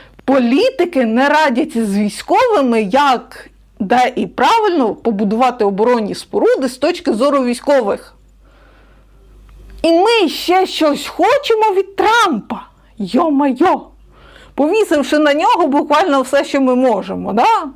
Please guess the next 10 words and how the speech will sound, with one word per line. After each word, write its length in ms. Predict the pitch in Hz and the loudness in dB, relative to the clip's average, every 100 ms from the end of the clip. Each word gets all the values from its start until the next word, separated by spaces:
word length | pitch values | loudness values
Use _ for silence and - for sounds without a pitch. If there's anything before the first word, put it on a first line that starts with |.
| - | -4
От 280 | 269 440 381 | -4 0 0
логіка 520 | 403 381 254 254 208 | 2 2 -2 -2 -2
залізна. 800 | 214 226 240 233 190 185 185 - - - - - - - - | 0 0 0 0 -4 -4 -4 -6 -18 -20 -20 -20 -20 -20 -2
Люди, 340 | 247 427 285 302 | 2 2 2 0
ну 140 | 294 | 2
я 160 | 330 370 | 0 0
не 280 | 339 320 339 | 0 -2 -2
перестаю 500 | 359 349 - 403 311 | -2 -2 0 0 0
дивуватися 960 | 233 277 262 226 480 494 349 269 269 | 0 0 0 0 0 0 -2 0 0
рівню 580 | 240 415 466 392 311 | 0 0 0 0 -2